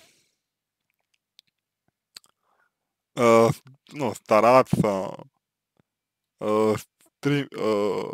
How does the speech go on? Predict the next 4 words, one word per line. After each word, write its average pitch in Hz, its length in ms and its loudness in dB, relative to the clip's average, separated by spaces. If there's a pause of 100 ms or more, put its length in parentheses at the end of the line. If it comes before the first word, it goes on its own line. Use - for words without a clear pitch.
(1120)
стремиться, 127 840 -6 (3500)
э, 117 320 4
семью 139 640 -2
сохра-, 127 440 -2